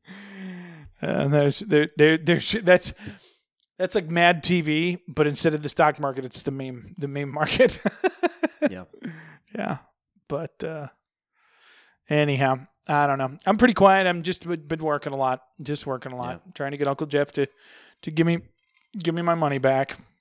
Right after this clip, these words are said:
Speaker 1: Um, trying to get my company off the ground, trying to, trying to not, uh, realize that the whole thing is, is bullshit, and I'm accepting more and more <laughs> every day in-, into slavery. Uh, you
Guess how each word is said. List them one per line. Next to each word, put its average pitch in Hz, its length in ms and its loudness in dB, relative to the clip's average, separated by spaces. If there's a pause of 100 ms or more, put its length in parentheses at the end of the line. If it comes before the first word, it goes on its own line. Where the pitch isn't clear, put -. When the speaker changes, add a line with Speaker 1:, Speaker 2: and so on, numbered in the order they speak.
(120)
Speaker 1:
Um, 139 480 -4 (1900)
trying 151 220 0
to 147 40 -6
get 156 160 -2
my 147 120 -4
company 147 320 -2
off 135 180 -2
the 143 80 -8
ground, 139 460 -2 (180)
trying 143 300 -2
to, 135 200 0 (760)
trying 151 320 0
to 147 80 -2
not, 151 480 0
uh, 143 480 4 (720)
realize 139 540 0
that 131 100 -4
the 135 100 0
whole 139 160 2
thing 139 280 -4
is, - 180 -4 (400)
is 139 120 0
bullshit, 135 580 4
and 143 80 -6
I'm 135 160 -4
accepting 139 480 0
more 139 140 -4
and 139 100 -8
more 160 180 2
<laughs> - 60 -2
every 165 140 0
day 160 220 2
in-, 170 440 -2
into 160 320 0
slavery. 156 520 4 (720)
Uh, 139 300 -4 (640)
you 135 100 -8